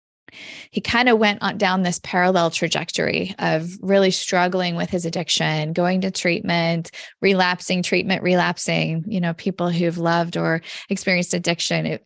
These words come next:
people who've loved someone with addiction or have experienced addiction themselves will be familiar with that story, unfortunately.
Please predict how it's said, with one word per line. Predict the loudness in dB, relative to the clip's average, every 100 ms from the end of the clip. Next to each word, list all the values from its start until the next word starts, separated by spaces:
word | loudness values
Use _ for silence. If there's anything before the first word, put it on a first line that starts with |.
| -10
people | 4 6
who've | 6 6
loved | 2 2
someone | -2 -2
with | -2 -2
addiction | -2 -2 -2 0
or | 0
have | -2 -2
experienced | -4 -4 -4 -4
addiction | -6 -6 -4 -4
themselves | -4 -4 -4 -2
will | -2
be | -4
familiar | -2 -2 0 -2
with | -2
that | -4 -2
story, | 2 4 4 4 2
unfortunately. | -4 0 0 2 0 2 2